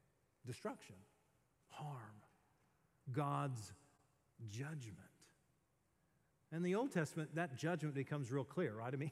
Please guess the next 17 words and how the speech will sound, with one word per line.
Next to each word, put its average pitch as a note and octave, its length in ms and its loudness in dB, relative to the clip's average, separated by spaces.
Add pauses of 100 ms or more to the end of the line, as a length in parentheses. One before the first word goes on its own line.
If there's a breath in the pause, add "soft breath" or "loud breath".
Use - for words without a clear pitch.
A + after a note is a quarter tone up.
(200)
<laughs> - 200 -18
we D#3 160 4
see F3+ 220 4
it, D#3 160 4
uh, D#3 220 0
on D3 120 0
more E3 220 4
than F3 160 4
one C#3+ 120 2
occasion C3 520 2
where C3 180 2 (260 loud breath)
people's E3+ 440 2
behavior, C#3 720 4
most E3+ 560 2
frequently E3 580 2
the D3 180 2
Israelites, C3 760 0